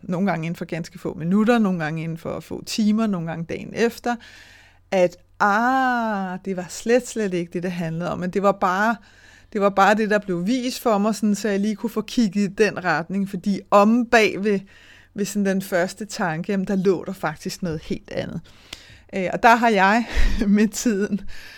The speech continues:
erfaret, at det kan være en mægtig god idé at tie stille, fordi jeg har virkelig kunne, øh, kunne få forvirret min nærmeste sådan ved at sige,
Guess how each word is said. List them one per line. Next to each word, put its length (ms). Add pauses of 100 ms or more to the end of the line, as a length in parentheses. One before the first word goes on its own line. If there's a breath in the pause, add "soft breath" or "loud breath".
(220 loud breath)
erfaret, 640
at 200
det 140
kan 180
være 300
en 260 (560)
mægtig 560
god 140
idé 140
at 220
tie 180
stille, 440
fordi 440
jeg 100
har 120
virkelig 880 (500 loud breath)
kunne, 420
øh, 260
kunne 280
få 200
forvirret 560
min 240
nærmeste 680
sådan 280
ved 80
at 180
sige, 220